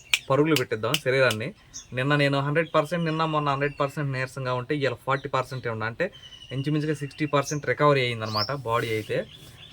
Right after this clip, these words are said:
అందుకని చెప్పి ఈరోజు కూడా ఇంచుమించుగా రెండు లీటర్-, ఆ, రెండు, మూడు లీటర్లు మామూలుగా నీళ్లు, ఒక లీటర్ ఓఆర్ఎస్ నీళ్ళు అయితే పట్టించి శరీరాన్ని పరుగులు పెట్టిద్దాం.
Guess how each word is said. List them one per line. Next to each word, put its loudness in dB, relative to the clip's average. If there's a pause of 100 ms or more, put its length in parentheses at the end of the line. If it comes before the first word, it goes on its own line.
అందుకని 0
చెప్పి 0
ఈరోజు 0
కూడా 2
ఇంచుమించుగా -2
రెండు 0
లీటర్-, 0
ఆ, 2
రెండు, -2
మూడు 0
లీటర్లు 0
మామూలుగా 2
నీళ్లు, 0 (400)
ఒక -4
లీటర్ 2
ఓఆర్ఎస్ 2
నీళ్ళు -4
అయితే -2 (120)
పట్టించి -4
శరీరాన్ని 0
పరుగులు -2
పెట్టిద్దాం. -6